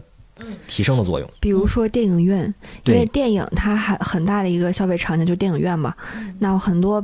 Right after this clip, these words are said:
Speaker 2: 品牌拿了我们的I P之后，就希望能够在电影院里做点啥。最直接的可能是他跟电影院聊去做一些硬广投放，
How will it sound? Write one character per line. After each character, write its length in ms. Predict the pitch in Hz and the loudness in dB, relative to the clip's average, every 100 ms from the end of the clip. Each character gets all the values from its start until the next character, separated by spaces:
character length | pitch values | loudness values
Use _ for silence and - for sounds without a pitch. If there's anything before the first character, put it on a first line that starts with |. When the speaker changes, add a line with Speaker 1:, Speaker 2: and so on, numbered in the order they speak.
| 214 | -4
Speaker 2:
品 180 | - 180 | -2 2
牌 160 | 185 | 2
拿 200 | 190 160 | 2 2
了 60 | 175 | 0
我 60 | 196 | 0
们 140 | 160 | 0
的 60 | 160 | 0
I 100 | 175 | -2
P 180 | 202 196 | -2 -2
之 140 | 196 | 0
后， 240 | 202 208 | 0 0
就 160 | 180 190 | 0 0
希 160 | 190 208 | 0 0
望 140 | 185 | 2
能 120 | 170 | 2
够 80 | 185 | 0
在 160 | 196 208 | 0 -2
电 160 | 226 | 0
影 80 | 170 | 0
院 160 | 185 190 | 0 0
里 40 | |
做 200 | 156 202 | -2 -2
点 160 | 175 135 | -2 -2
啥。 280 | - 165 - - - - - - - | -2 -4 -8 -14 -20 -20 -20 -20 -8
最 180 | - 240 | -4 -2
直 180 | 202 | -2
接 180 | 214 277 | 0 0
的 120 | 285 | 0
可 140 | 220 190 | 0 0
能 140 | 165 | 2
是 160 | 180 196 | 2 0
他 160 | 202 | 0
跟 140 | 202 208 | 0 2
电 160 | 208 | 2
影 80 | 160 | 2
院 100 | 180 175 | 2 2
聊 160 | 151 | 0
去 120 | 165 | -2
做 160 | 185 185 | -2 0
一 60 | 175 | 2
些 100 | 185 | 2
硬 140 | 185 | 2
广 160 | 175 156 | 2 0
投 160 | - | 0
放， 260 | 165 196 | 0 -2